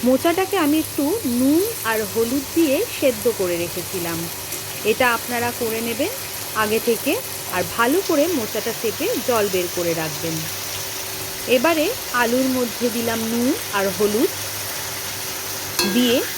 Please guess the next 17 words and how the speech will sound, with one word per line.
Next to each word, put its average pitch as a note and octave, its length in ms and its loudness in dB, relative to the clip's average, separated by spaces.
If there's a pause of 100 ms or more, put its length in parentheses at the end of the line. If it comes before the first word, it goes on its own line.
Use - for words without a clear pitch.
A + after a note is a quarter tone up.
আলুটাকে G#3 500 2 (340)
নেড়ে G#3+ 260 4 (180)
ভেজে G3 340 2
নেব। C#3+ 140 0 (920)
আলুটা A#3+ 300 4
বেশ C#4 120 2 (100)
একটু C#4+ 140 -2 (100)
লাল A3+ 160 4 (100)
লাল B3 200 2
করে B3+ 140 4 (100)
ভেজে G#3+ 280 0
নেওয়ার A#3 240 -2 (100)
পর G#3+ 220 4 (720)
আলুটাকে A3+ 400 0 (120)
কড়ারই B3 440 4 (200)
একটা - 220 -4 (120)
সাইডে B3+ 420 0